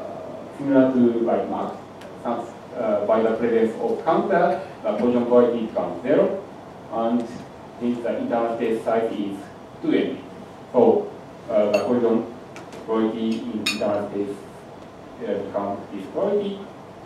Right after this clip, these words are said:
And, uh, regarding the third case, It's the randomness of the output, uh, by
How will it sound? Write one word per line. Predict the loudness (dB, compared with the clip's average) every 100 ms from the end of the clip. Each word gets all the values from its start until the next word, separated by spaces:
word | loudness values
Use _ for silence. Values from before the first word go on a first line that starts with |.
| -8 0
And, | 2 2 0 -6 -14 -16 -16 -8
uh, | 0 2 4 2 0 2
regarding | 4 6 4 0
the | 0
third | 2 2 2
case, | 2 2 2 -4 -14 -16 -12
It's | -12 -6
the | -2
randomness | 2 4 4 2 0 -2
of | -4 -4 -2
the | -6 -4
output, | -4 -4 -2 -2 -2 -8 -16 -18 -18 -14 -2
uh, | 0 2 2 4
by | 6 6